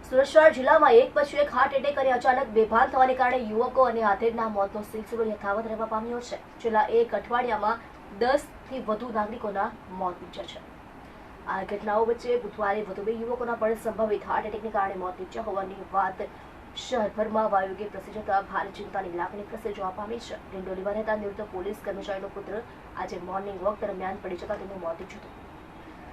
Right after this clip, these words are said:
જ્યારે અન્ય એક ઘટનામાં પૂર્ણા ખાતે રહેતો ત્રેવીસ વર્ષીય યુવક રાત્રે માતા-પિતા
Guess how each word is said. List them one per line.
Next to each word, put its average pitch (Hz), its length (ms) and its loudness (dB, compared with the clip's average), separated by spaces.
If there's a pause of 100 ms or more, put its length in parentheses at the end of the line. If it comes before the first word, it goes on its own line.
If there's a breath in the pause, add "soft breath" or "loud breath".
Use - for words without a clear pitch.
(160)
જ્યારે 196 200 0
અન્ય 202 220 -2
એક 202 220 -4
ઘટનામાં 202 540 -4
પૂર્ણા 190 200 -6
ખાતે 220 280 -4
રહેતો 226 200 -2
ત્રેવીસ 202 320 -8
વર્ષીય 208 280 0
યુવક 202 380 -2
રાત્રે 190 340 -6
માતા-પિતા 208 480 -4